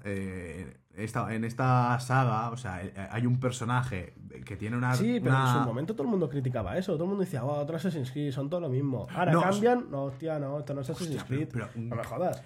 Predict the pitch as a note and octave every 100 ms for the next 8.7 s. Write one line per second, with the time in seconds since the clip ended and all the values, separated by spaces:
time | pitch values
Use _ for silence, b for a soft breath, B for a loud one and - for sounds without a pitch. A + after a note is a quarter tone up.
0 | - - C3+ C3 - - B2+ B2+ D3+ C#3
1 | C#3 E3 D#3 C3+ C#3+ C#3 F#3 C#3+ A2+ B2
2 | D3 E3 C3 B2+ B2 A2+ G#2+ C#3 D3+ G2+
3 | - G2 A#2+ C3+ F#2 A#2 C#3+ G2 F2+ G2
4 | F2 F2 G#2+ D#3 B2 F#2+ F#2+ - - -
5 | G#2 - A2+ D#3 D3+ B2+ G2 E2+ A#2+ E3
6 | B2 G2 G#2+ F2 E2+ G#2 G#2+ B2 B2+ A2
7 | G#2 - A2 G#2+ G#2 B B B G2+ F2+
8 | F2+ - G#2 G2 F#2 G#2+ F2+